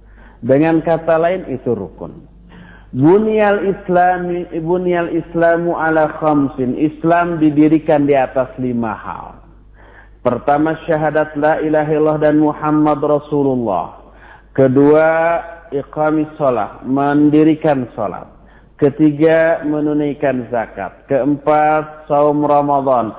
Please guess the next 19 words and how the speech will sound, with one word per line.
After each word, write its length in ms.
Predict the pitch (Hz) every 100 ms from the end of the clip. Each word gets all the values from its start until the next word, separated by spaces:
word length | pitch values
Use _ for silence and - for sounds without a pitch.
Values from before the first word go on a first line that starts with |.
| - -
Dan 400 | 117 131 131 123
kelima, 1040 | 135 127 135 139 139 147 151 156 160 160 - - -
haji, 720 | 147 135 120 127 135 127 -
haji 500 | 120 147 131 127 127 123
Baitillahil 720 | 127 127 127 123 123 123 120
Haram, 640 | 123 139 147 185 214 220 - - -
melakukan 1120 | 120 123 127 127 123 120 123 143 143 131 127 120
ibadah 480 | 117 117 117 110
haji 640 | - 123 123 120 127 135 135 -
ke 240 | 123 117
Baitullahil 960 | 107 110 110 - 110 107 110 113 107 101
Haram, 720 | - 104 104 104 85 - - - - _ _ _
ke 160 | 147 135
Ka'bah 880 | 139 139 127 113 104 - - - -
yang 320 | 123 127 123 117 -
terletak 720 | 120 117 107 - 113 113 - 104 101
di 400 | 110 110 110 - -
Mekah 560 | 107 - - 110 -
Al-Mukarramah. 1000 | 117 117 113 107 - 98 - 90 76